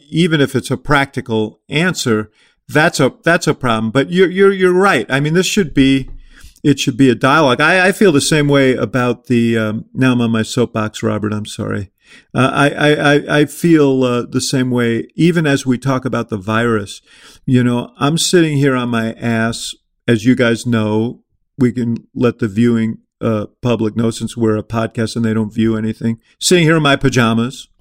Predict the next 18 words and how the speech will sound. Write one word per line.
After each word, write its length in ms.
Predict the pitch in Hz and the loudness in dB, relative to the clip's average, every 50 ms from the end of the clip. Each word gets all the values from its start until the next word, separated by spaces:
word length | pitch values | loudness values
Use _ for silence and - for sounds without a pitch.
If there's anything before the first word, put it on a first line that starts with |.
| _ _ - - - - - - - - - | _ _ -16 -14 -14 -14 -14 -16 -12 -2 2
uh, 200 | 139 135 131 131 | 4 4 4 4
doing 360 | - - 165 170 165 165 160 | 4 4 4 4 4 4 4
this 180 | 160 160 - | 4 2 2
podcast. 760 | - - 156 151 135 127 113 - - 123 110 110 120 123 - - _ - - - _ _ | 0 0 0 2 2 2 0 0 0 0 0 0 -2 -4 -8 -12 _ -20 -20 -20 _ _
This 240 | - 151 165 160 - | 2 2 2 4 4
is 180 | 175 156 135 - | 2 2 2 2
how 240 | 160 160 143 139 143 | 2 2 4 4 4
I've 200 | 135 135 131 113 | 4 2 0 0
done 180 | - 143 135 131 | 0 0 2 2
a 80 | 127 | 2
lot 160 | 127 131 131 131 | 2 2 2 2
of 40 | 127 | 2
my 120 | 123 117 | 2 2
work 260 | 117 120 147 165 156 | 2 2 2 2 0
for 160 | - - 123 | -2 -4 -2
the 80 | 107 110 | -2 0
last 360 | 110 113 117 117 110 - - | 0 0 0 -2 -2 -6 -6
year. 520 | - 113 113 127 170 208 123 101 101 - | -4 0 4 4 4 4 2 0 -6 -14